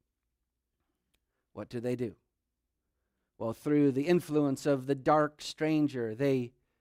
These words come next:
drink from the fountain, and immediately their hearts are poisoned, and they turn against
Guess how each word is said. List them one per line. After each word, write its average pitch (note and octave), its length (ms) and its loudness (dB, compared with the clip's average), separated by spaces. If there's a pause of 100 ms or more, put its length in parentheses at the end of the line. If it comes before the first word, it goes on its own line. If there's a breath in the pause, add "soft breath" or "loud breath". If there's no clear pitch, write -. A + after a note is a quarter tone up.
(160)
drink D3 560 0 (460)
from B2+ 200 -4
the B2+ 120 -2
fountain, B2+ 600 -6
and C3+ 160 -4
immediately C3 640 0
their B2 200 -2
hearts - 560 -6
are A#2+ 220 -2 (240)
poisoned, B2+ 720 -2
and B2 240 -6
they A#2+ 300 -6
turn D3 600 -4
against B2+ 880 -6